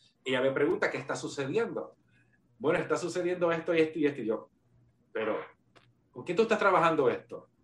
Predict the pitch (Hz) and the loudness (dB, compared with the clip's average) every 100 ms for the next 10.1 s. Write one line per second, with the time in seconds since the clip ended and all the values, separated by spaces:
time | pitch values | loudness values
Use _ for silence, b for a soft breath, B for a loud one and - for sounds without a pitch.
0 | _ 131 139 151 165 - 131 104 92 - | _ -4 0 4 4 2 0 -2 -6 -12
1 | - 135 190 190 143 107 107 135 139 110 | -10 -4 0 2 2 0 -2 0 0 -2
2 | - _ _ _ _ 120 117 139 - 160 | -6 _ _ _ _ -6 -2 0 2 2
3 | 151 151 151 147 165 156 135 196 233 202 | 2 2 4 4 4 2 4 6 6 4
4 | - 131 113 113 170 175 170 160 151 139 | 0 -2 -4 2 4 4 4 4 2 0
5 | 127 107 92 - _ b b b b _ | 0 -2 -6 -12 _ b b b b _
6 | _ - 156 247 226 208 202 190 151 135 | _ -4 -2 2 6 6 6 6 8 8
7 | 127 135 131 131 131 127 - 135 135 135 | 8 6 2 0 -2 -6 -4 -6 -6 -2
8 | 160 196 - 180 156 139 160 208 165 151 | 0 0 2 6 8 8 6 4 2 0
9 | 151 123 - 123 117 - 143 - 139 156 | -2 -4 -4 -4 -4 -2 -4 -2 2 2
10 | - | 2